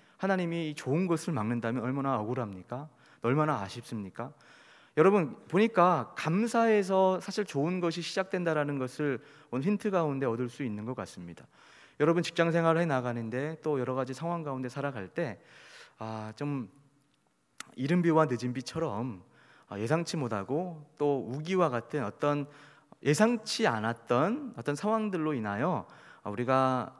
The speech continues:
당황할 때도 물론 있지만 그런 것까지도 감사하면 좋겠다라는 생각을 합니다. 하나님은 선하시고 좋으셔서, 음, 우리의 어떤, 어, 축복들이, 하나님이 주시는 서-, 아, 선한 은혜들이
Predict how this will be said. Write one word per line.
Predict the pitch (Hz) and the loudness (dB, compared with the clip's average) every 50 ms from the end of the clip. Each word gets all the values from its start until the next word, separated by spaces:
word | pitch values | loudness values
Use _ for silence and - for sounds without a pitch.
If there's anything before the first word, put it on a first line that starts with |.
| - _ | -18 _
당황할 | - 107 110 120 135 143 160 170 | -8 -4 0 0 2 2 0 -2
때도 | 165 160 147 151 | -2 -4 -4 -2
물론 | 139 123 113 117 123 117 | -4 -2 -2 -2 -4 -4
있지만 | 92 - - - 165 185 147 107 95 - - - - - _ | -6 -8 -4 -2 0 0 0 -2 -6 -12 -20 -20 -20 -18 _
그런 | - 147 151 180 202 220 226 | 2 6 8 8 8 8 4
것까지도 | 214 208 196 - 202 196 190 180 180 180 175 | 4 2 2 2 0 0 0 0 -2 -6 -6
감사하면 | - - 120 120 123 123 131 127 127 127 123 | -4 -4 -4 -2 -2 -2 -2 -2 -2 -4 -6
좋겠다라는 | 127 - - - - 107 107 101 101 101 104 107 | -8 -10 -12 -10 -6 -6 -6 -4 -4 -6 -8 -10
생각을 | 107 - 120 113 110 104 104 104 | -10 -10 -10 -8 -8 -8 -8 -8
합니다. | 104 127 156 160 135 - - - - - _ _ _ _ _ _ - - - _ _ _ | -8 -8 -8 -8 -8 -10 -12 -14 -16 -20 _ _ _ _ _ _ -20 -20 -20 _ _ _
하나님은 | 120 131 151 151 151 139 147 170 202 220 220 214 - - - - - _ | 0 2 2 4 4 4 4 4 4 2 0 -2 -8 -16 -20 -20 -20 _
선하시고 | - - 180 185 185 175 - 170 147 151 147 | -2 2 4 4 4 4 2 -2 -2 -2 -4
좋으셔서, | 147 - - 113 110 110 113 110 104 - 180 190 156 104 92 - - - - - - - - _ _ - | -2 -2 -4 -2 -2 -2 -4 -6 0 2 2 2 2 0 -4 -10 -18 -20 -20 -20 -20 -20 -20 _ _ -10
음, | 92 98 98 98 98 101 101 98 95 85 - - - - - | -8 -6 -4 -4 -4 -6 -6 -8 -8 -10 -12 -14 -16 -12 -8
우리의 | 101 117 131 147 151 151 147 147 147 143 135 117 - - - - - _ - - - | -4 0 4 4 6 6 6 4 4 2 0 -4 -6 -12 -20 -20 -16 _ -14 -12 -10
어떤, | - 113 - 147 143 143 143 139 131 131 - - - - _ _ _ _ _ _ _ | -12 -2 2 4 4 4 2 0 -4 -6 -12 -20 -20 -20 _ _ _ _ _ _ _
어, | - 107 104 104 104 101 98 - _ _ _ _ | -8 -8 -6 -6 -6 -8 -10 -14 _ _ _ _
축복들이, | - - - - - 226 220 226 - - 180 160 180 190 196 196 185 170 - _ _ _ _ _ _ _ _ _ _ _ | -12 -12 -12 0 2 2 2 2 0 0 2 2 2 0 -2 -4 -8 -12 -20 _ _ _ _ _ _ _ _ _ _ _
하나님이 | - 143 175 175 170 160 147 | -8 -4 -2 -2 -2 -2 -2
주시는 | 139 - - 147 147 143 143 135 | -4 -4 -2 -2 -2 -2 -4 -6
서-, | - - - - | -8 -10 -10 -8
아, | - - 120 | -8 -10 -8
선한 | - - 185 185 175 175 170 - - | -4 -4 -2 0 2 0 0 -2 -4
은혜들이 | 117 131 147 160 160 143 143 143 185 190 135 98 87 | -2 -2 2 2 2 0 2 0 0 0 0 -2 -6